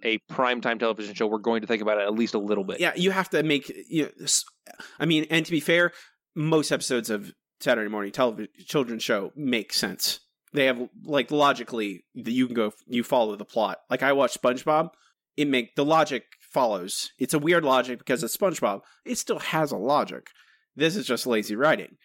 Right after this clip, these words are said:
Speaker 2: So why have the trial at all? Why have any of it in the end? If that's the thing I don't understand when they got to the problem where, "Oh, we don't know how to end it after Skinner gets shot." Well, why is this trial?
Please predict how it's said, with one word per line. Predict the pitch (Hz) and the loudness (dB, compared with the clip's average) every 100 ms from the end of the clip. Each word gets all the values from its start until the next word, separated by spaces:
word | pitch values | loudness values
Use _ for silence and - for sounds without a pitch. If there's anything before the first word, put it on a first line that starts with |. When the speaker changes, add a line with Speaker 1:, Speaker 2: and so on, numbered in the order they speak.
| _ _ _ | _ _ _
Speaker 2:
So | - 180 175 160 160 - | -4 2 4 4 0 -4
why | 123 147 | 0 4
have | 160 160 | 4 2
the | |
trial | - 180 190 | 0 2 2
at | |
all? | 233 240 - | 2 -2 -4
Why | - 254 | -2 2
have | 285 | 2
any | 311 277 | 2 2
of | - | 0
it | 117 | 0
in | 123 | 0
the | 117 | 0
end? | 98 - - | -2 -12 -2
If | 147 143 _ _ - - | -2 -2 _ _ -20 -4
that's | 214 240 | -2 0
the | 233 | 0
thing | - - - 208 160 | -2 -4 0 0 2
I | 165 | 2
don't | 180 | 2
understand | 170 143 170 143 113 - - - | 0 0 2 2 0 -8 -20 -6
when | 139 151 143 | 0 2 2
they | 139 | 2
got | 135 180 | 2 0
to | 175 | 0
the | 147 | -2
problem | 156 143 139 127 | 2 2 2 0
where, | 123 117 110 - _ _ _ - - - | 0 2 0 -4 _ _ _ -20 -8 2
"Oh, | 214 220 | 4 4
we | 175 | 2
don't | 180 185 | 2 2
know | 175 | 2
how | 160 | 2
to | 143 | 0
end | 156 156 | 0 2
it | 131 | 4
after | 120 120 | 2 0
Skinner | - 135 117 | -2 0 0
gets | 98 | -2
shot." | - 95 - _ | -2 -4 -6 _
Well, | - - - _ _ _ _ | 0 0 0 _ _ _ _
why | - 135 214 | -2 2 4
is | 247 | 2
this | 233 214 | 0 -2
trial? | 240 208 202 | 2 4 2